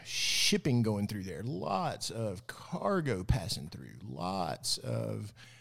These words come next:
goods, sometimes even being traveled overland from one, uh,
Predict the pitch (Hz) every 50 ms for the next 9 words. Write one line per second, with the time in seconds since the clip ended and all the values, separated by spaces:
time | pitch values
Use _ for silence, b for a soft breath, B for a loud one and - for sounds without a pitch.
0 | B B B B - - 123 117 117 131 160 190 202 190 170 151 135 123 117 107
1 | 104 107 - - - - - - - 151 147 175 170 165 131 123 139 127 123 117
2 | 123 123 117 113 - 139 139 135 131 131 120 - - 135 185 185 147 135 123 113
3 | 107 104 101 98 90 - - 123 120 117 113 113 113 120 127 127 127 123 123 120
4 | 117 117 117 - - - - 55 53 53 50 50